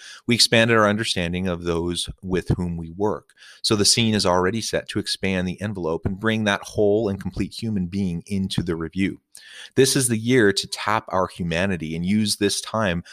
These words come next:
to not just explore performance and development, but also consider the broader person. Depending on the relationships that have been established, this is a good time to go deeper than before with questions like,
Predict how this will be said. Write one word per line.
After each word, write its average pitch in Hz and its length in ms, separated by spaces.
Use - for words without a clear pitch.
to - 100
not 143 220
just - 220
explore - 280
performance 92 640
and 87 140
development, 85 500
but 95 80
also 107 380
consider 98 480
the 90 80
broader 82 320
person. - 480
Depending 135 360
on 110 400
the 104 220
relationships 104 600
that 101 100
have 87 80
been 90 120
established, 135 500
this 151 160
is 113 160
a 104 100
good 131 240
time 113 400
to 90 80
go 101 160
deeper 98 480
than 107 140
before 104 560
with 98 220
questions 98 480
like, 87 260